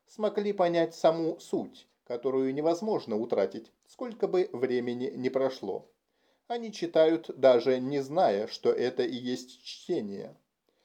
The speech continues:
Очаги разума мерцают в холодной пустой вселенной, словно пузыри в бескрайнем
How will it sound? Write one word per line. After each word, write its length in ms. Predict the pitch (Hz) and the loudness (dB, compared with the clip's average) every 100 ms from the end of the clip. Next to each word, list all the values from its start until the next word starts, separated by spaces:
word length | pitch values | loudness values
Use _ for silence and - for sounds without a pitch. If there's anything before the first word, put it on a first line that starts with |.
| _ _ | _ _
Очаги 380 | - - 240 208 | -14 -12 -10 2
разума 500 | 196 175 165 156 156 | 6 8 6 4 0
мерцают 680 | 151 139 131 - 165 135 98 | 4 2 2 4 4 6 2
в 40 | - | 0
холодной 600 | 113 113 117 117 120 117 | 2 4 2 2 -4 -2
пустой 400 | 123 120 120 117 | -4 -2 -2 -2
вселенной, 760 | - 120 127 156 107 95 101 _ _ _ | -4 -2 0 0 -2 -8 -10 _ _ _
словно 360 | 233 175 165 | -4 -2 -4
пузыри 560 | 160 131 123 110 110 107 _ - | -4 -2 0 0 -6 -8 _ -10
в 120 | 139 | -6
бескрайнем 840 | 131 131 - 123 113 113 110 110 | -4 -4 -2 0 0 -2 -6 -8